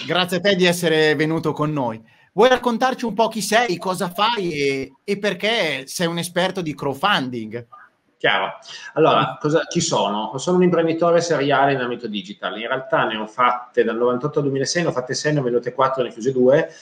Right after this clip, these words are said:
Speaker 2: e oggi ne faccio altre, ma soprattutto, eh, faccio business angel. Sono socio in questo momento di ventitré in ambito digital in sette paesi, per cui, ehm,
Speaker 1: Eh.
Speaker 2: mi, mi sento abbastanza inserito nell'ecosistema.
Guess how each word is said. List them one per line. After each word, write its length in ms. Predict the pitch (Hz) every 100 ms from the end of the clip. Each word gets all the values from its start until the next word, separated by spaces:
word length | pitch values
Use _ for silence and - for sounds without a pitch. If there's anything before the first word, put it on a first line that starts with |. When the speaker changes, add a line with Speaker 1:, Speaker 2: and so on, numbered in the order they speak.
| - -
Speaker 2:
e 100 | 139
oggi 420 | 160 156 117 110
ne 140 | - 120
faccio 380 | 151 - 185 160
altre, 420 | 131 143 156 156
ma 120 | 156
soprattutto, 1300 | 147 143 147 - 147 143 - 160 156 156 151 123 113
eh, 60 |
faccio 280 | - 120 135
business 300 | 120 117 110
angel. 340 | 92 87 95 101
Sono 200 | 123 123
socio 260 | 139 135
in 60 | 131
questo 240 | 127 135
momento 240 | 131 131 120
di 60 |
ventitré 920 | 120 120 - 127 135 127 120 117 113 110
in 140 | 110
ambito 240 | 120 120
digital 380 | 127 120 120 123
in 60 | 104
sette 240 | 110 -
paesi, 480 | 92 92 85 - 90 -
per 140 | 104 -
cui, 340 | 113 104 98 - - - - -
ehm, 640 | 101 98 - 92 95 95 - -
Speaker 1:
Eh. 60 | 127
Speaker 2:
mi, 80 | 147
mi 120 | 151
sento 320 | 160 160 156
abbastanza 720 | 147 139 - - 156 151 165
inserito 640 | 151 151 156 143 139 143 135
nell'ecosistema. 840 | 127 135 139 127 - 127 107 98